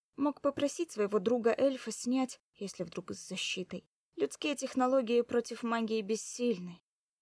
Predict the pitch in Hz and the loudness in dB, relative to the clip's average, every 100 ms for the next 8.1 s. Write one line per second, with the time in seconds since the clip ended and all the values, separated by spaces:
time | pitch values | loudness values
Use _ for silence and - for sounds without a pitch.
0 | _ 262 339 - 233 - 226 220 277 - | _ -4 -4 -4 -8 0 0 0 -6 -4
1 | 226 208 196 202 220 233 202 - 190 - | -2 -2 -2 0 0 -2 -8 -6 -6 -4
2 | 214 202 240 - 220 - 208 240 254 262 | -6 -4 -4 -2 -4 -4 -4 -4 -4 -4
3 | - 202 185 180 180 185 - 202 208 214 | -4 -4 -4 -4 -4 -6 -6 -4 -2 -2
4 | 190 - - 190 - _ - 196 196 190 | -4 -10 -14 -16 -18 _ -2 4 6 4
5 | 196 214 302 294 - 240 - 190 185 185 | 4 4 4 0 2 0 0 -8 -8 -12
6 | - _ _ 196 214 202 240 208 214 208 | -18 _ _ 2 2 4 0 2 2 2
7 | 208 208 202 202 202 - - 214 208 262 | 2 2 0 0 -4 -4 -2 -2 2 2